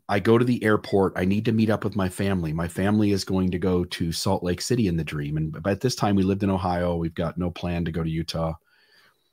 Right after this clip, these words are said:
And I'm deconstructing. I feel a lot of, uh, s-, scary emotions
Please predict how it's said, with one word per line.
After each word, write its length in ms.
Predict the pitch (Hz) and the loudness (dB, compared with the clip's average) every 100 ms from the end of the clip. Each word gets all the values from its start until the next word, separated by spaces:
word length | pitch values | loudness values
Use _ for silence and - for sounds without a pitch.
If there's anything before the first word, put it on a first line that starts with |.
| _ _ _ _ _ | _ _ _ _ _
And 440 | 101 101 92 95 85 | 2 6 6 4 4
I'm 140 | 95 85 | 2 4
deconstructing. 1040 | 123 127 113 - 113 - 110 107 104 98 _ | 4 6 4 6 6 6 6 6 4 2 _
I 120 | 98 90 | -2 -2
feel 360 | - 110 110 | 4 8 8
a 100 | 98 | 8
lot 280 | 92 98 101 | 6 4 4
of, 380 | 104 98 92 - - | 2 0 -6 -16 -6
uh, 460 | 85 82 80 78 92 _ _ _ _ _ _ _ _ _ _ _ | -2 -2 -2 -4 -8 _ _ _ _ _ _ _ _ _ _ _
s-, 240 | - - - _ _ - - | -6 -6 -8 _ _ -14 -10
scary 440 | - - 131 135 143 | -6 2 8 10 10
emotions 720 | 117 117 123 160 170 170 - | 10 8 6 4 4 2 -4